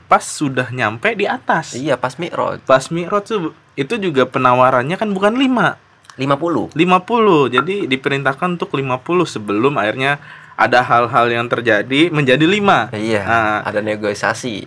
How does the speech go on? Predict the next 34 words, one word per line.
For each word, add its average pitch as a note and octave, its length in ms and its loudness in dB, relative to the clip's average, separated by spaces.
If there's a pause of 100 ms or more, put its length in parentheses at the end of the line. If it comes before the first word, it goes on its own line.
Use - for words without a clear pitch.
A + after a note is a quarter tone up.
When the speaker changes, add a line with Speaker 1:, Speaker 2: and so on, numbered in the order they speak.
(140)
Speaker 1:
tapi C#3 460 0 (220)
pas F3+ 200 0
kejadian C3 600 0
Isra, F#3+ 420 -8 (140)
ternyata D#3+ 680 -4 (100)
Nabi C3 460 -4
itu - 160 -12
sholatnya F3 480 -6
lima G3 280 -6
kali. D4+ 440 4
Speaker 2:
Nah, G#2 200 0
ini D#3 200 -2
udah E3+ 240 6
kisi-kisi G3+ 580 0
makanya. E3+ 500 4
Speaker 1:
<laughs> - 20 -
Oh A3+ 100 6
iya, A#3+ 340 4
berarti, F#3 340 4 (340)
berarti F#3 280 6
ini C4 300 0 (500)
sholat, F3+ 420 6 (420)
sholat G3+ 320 6
lima G3 280 0
waktu D#3+ 420 0
itu A#2 140 -6
sebenarnya F#3 380 -4
Nabi F#3+ 180 -4
udah C3+ 220 0 (960)
jadi C#3 160 -2
kayak - 240 0
isyarat D3 400 0
nih E3 160 -4
dari A#2 300 2